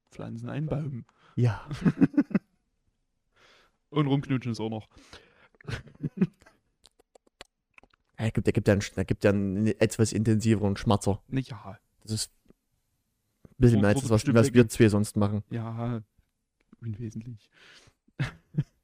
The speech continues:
Speaker 1: Ja, dann haben wir halt die Schlacht.
Speaker 2: Und da hab ich Probleme.
Speaker 1: Hat er. Erzähl mal.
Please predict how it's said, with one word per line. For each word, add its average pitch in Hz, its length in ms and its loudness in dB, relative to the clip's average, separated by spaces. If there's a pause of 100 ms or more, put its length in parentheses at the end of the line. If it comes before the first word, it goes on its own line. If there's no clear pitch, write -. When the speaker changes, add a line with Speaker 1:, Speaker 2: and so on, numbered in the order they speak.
(440)
Speaker 1:
Ja, 139 160 4
dann 139 200 0
haben 151 140 2
wir 165 100 -2
halt 135 180 -4
die 127 80 -8
Schlacht. - 420 -10 (880)
Speaker 2:
Und 101 120 -2 (140)
da 104 200 6
hab 104 120 4
ich - 120 -4
Probleme. 101 460 4 (1300)
Speaker 1:
Hat 127 160 -4
er. 107 160 -8 (500)
Erzähl 165 280 -8
mal. 117 180 -12